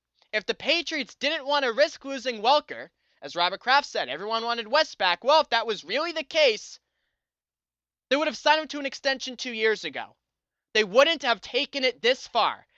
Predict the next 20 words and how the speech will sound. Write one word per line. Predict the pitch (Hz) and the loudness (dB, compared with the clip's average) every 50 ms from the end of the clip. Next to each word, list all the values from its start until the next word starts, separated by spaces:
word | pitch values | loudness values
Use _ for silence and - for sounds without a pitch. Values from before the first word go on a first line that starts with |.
| _ _ _ | _ _ _
They | - 202 | -2 -2
wouldn't | 208 208 285 320 330 277 | 0 2 0 0 0 -2
have | 294 269 208 190 | -2 -4 -2 0
let | 233 262 262 | 0 0 0
it | 247 - 160 | -2 -4 0
go | - 262 302 302 226 180 180 190 180 - _ _ | 4 6 6 6 6 4 2 0 -4 -8 _ _
this | - 143 262 302 - - | -2 -2 -2 -2 -2 -4
close | - 233 214 208 - | -4 -4 -4 -4 -4
to | - 220 | -6 -8
free | - - 247 247 254 | -6 -4 0 4 4
agency. | 262 269 240 - 175 151 - - 135 104 98 _ _ _ _ _ _ _ _ _ _ _ _ _ _ _ _ _ _ | 4 4 2 -2 -10 -14 -14 -16 -16 -16 -18 _ _ _ _ _ _ _ _ _ _ _ _ _ _ _ _ _ _
But | - 170 | -6 -4
they | - 160 | -4 -4
took | 147 - 233 294 - - | -2 2 2 2 2 4
Welker | 277 285 285 285 285 - | 6 6 6 6 4 2
for | - 226 208 - | -4 -8 -2 0
everything | - 202 220 285 269 - 302 285 | 0 0 0 -2 -6 -8 -8 -6
he | 262 262 277 | -6 -6 -6
was | 285 285 240 | -6 -8 -6
worth, | 214 190 180 175 190 190 _ _ | -4 -2 -2 -2 -2 -4 _ _